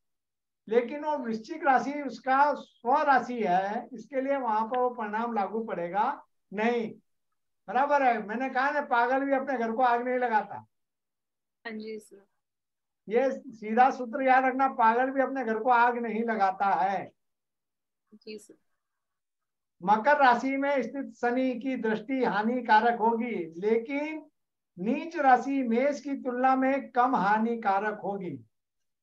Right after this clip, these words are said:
Speaker 1: अगर नीच का भी है तो ज्यादा हानिकारक। मेष, अब देखो, मकर में बैठा हुआ शनि है, हानिकारक तो है, उसकी दृष्टि हानिकारक है,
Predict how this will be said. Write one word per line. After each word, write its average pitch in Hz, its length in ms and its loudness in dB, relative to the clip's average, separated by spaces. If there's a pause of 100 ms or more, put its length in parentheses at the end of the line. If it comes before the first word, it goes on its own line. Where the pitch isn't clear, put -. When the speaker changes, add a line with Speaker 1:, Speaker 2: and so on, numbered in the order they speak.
(300)
Speaker 1:
अगर 233 260 2
नीच 269 320 2
का 302 200 6
भी 302 200 4
है 269 420 8 (3000)
तो 269 440 4 (680)
ज्यादा 240 320 4
हानिकारक। 220 640 0 (120)
मेष, 277 240 2
अब 233 240 -8
देखो, 254 500 4 (840)
मकर 202 360 0
में 277 200 4
बैठा 247 280 6
हुआ 269 180 4
शनि 240 320 -2
है, 262 380 -2 (140)
हानिकारक 247 720 2
तो 262 60 4
है, 247 220 8
उसकी 240 240 -6
दृष्टि 233 340 -2
हानिकारक 240 580 2
है, 185 320 -2